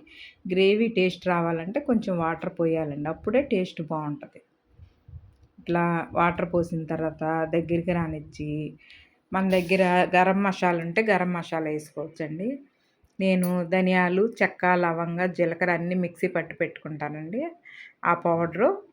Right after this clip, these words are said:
ఒక స్పూన్ వేసానండి. మీ దగ్గర కానీ ఉంటే గరం మసాలా వేసుకోవచ్చు, లేకపోతే ఇలా మసాలా ఉంటే వేసుకోవచ్చండి. ఇట్లా వేసుకొని దగ్గరికి రానివ్వండి.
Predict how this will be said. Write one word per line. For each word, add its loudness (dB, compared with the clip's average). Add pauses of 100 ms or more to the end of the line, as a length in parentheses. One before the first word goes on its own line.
ఒక -2
స్పూన్ -6
వేసానండి. -8 (840)
మీ 2
దగ్గర 6
కానీ 4
ఉంటే 2 (640)
గరం 6
మసాలా 4
వేసుకోవచ్చు, 0
లేకపోతే 4
ఇలా 4 (120)
మసాలా 0
ఉంటే -4
వేసుకోవచ్చండి. -4 (1200)
ఇట్లా 2
వేసుకొని 6 (140)
దగ్గరికి 2
రానివ్వండి. -6